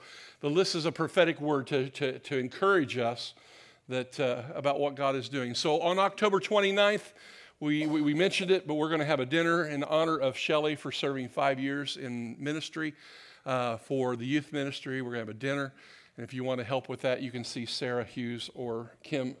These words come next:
Dickerson to help with that meal. But I'm also encouraging you during this time as we prepare for that. I really pray that you will seek God on how you're to give for that women's recovery ministry,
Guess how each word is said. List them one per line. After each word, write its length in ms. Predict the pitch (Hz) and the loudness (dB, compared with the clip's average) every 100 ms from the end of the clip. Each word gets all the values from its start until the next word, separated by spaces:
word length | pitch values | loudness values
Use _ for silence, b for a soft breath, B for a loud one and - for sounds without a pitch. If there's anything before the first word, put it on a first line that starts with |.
| - | -10
Dickerson 580 | 131 143 131 - 117 117 B B B - | -6 -6 -6 -6 -8 -10 B B B -6
to 100 | 120 | -2
help 240 | 135 135 | -2 -2
with 140 | 123 | -6
that 220 | - 120 131 | -4 -4 -2
meal. 300 | 127 117 113 B B B B | -6 -6 -10 B B B B
But 120 | 170 | 2
I'm 80 | 190 | 4
also 340 | 208 214 240 | 0 2 2
encouraging 680 | 214 185 202 185 160 170 165 | 2 4 6 6 4 0 0
you 140 | 160 | 0
during 280 | 151 160 165 | 2 2 2
this 200 | 160 147 | 2 -2
time 360 | - 156 143 135 | 0 2 2 0
as 240 | 135 127 | -2 -2
we 140 | 131 127 | -2 -4
prepare 480 | - 143 - 160 | -6 -10 0 2
for 140 | 156 131 | 2 -2
that. 280 | 120 113 - B B B B - | 0 -2 -4 B B B B 0
I 60 | 165 | 4
really 240 | 196 226 | 6 6
pray 400 | - 190 160 165 | 6 6 6 6
that 160 | 151 147 | 2 -2
you 160 | 160 | -2
will 120 | 160 | 0
seek 300 | 139 - 180 | -2 0 0
God 380 | 147 147 143 143 - B B | 2 4 4 2 -6 B B
on 160 | - 147 | 2 4
how 280 | 117 175 175 | 4 0 0
you're 220 | 156 160 | 2 0
to 140 | - | -2
give 420 | 156 143 143 135 135 | -2 2 4 2 0
for 560 | - - 156 143 143 143 | -12 -6 -2 2 0 2
that 320 | 135 135 131 | 2 2 2
women's 340 | 143 156 147 | -2 0 -2
recovery 440 | 139 123 151 151 156 | -4 -2 0 0 -2
ministry, 500 | 156 156 - 160 | -2 -4 -6 -6